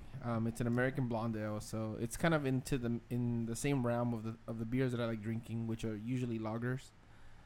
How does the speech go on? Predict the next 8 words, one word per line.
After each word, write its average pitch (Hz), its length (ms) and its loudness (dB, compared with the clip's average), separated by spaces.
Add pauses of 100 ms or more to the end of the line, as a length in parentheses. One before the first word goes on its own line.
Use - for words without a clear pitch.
(140)
Um, 113 640 2
it 135 60 2
was 139 160 4
an 139 120 2
easy 151 680 2 (760)
beer 147 240 8
to 143 80 4
consume. 131 680 -2